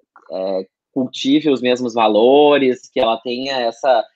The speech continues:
essa identificação e que ela consiga ajudar que essas marcas cresçam, né? É, é, é, parece um, é, a, tu que é uma pessoa que já tá há tantos anos no mercado, né, Clau, ver isso acontecer,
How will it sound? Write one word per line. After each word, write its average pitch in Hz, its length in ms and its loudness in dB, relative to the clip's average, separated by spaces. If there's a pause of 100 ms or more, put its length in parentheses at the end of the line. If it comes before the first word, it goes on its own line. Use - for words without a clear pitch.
(160)
essa 117 380 -2
identificação 139 1120 -2
e 131 180 -6
que - 120 -6
ela 131 140 -2
consiga 139 420 -4
ajudar 156 400 -2 (280)
que - 80 -12
essas 135 240 -6
marcas 151 400 -4 (100)
cresçam, 156 600 -2
né? 110 220 -8 (500)
É, 147 920 4
é, 143 100 -6 (400)
é, 143 140 -2 (100)
parece 165 400 -2
um, 277 220 -12
é, 156 60 -2
a, 139 240 -2 (180)
tu 202 100 -6
que 240 100 -8
é - 20 -6
uma 196 160 -10
pessoa 165 260 -6
que 165 60 -14
já 156 180 -4
tá 135 160 -6
há 143 60 -6
tantos 156 260 -10
anos 175 260 -6
no 180 120 -8
mercado, 151 480 -2
né, 147 100 -4
Clau, 143 300 2
ver 147 320 2
isso 165 520 -2 (340)
acontecer, 160 1000 0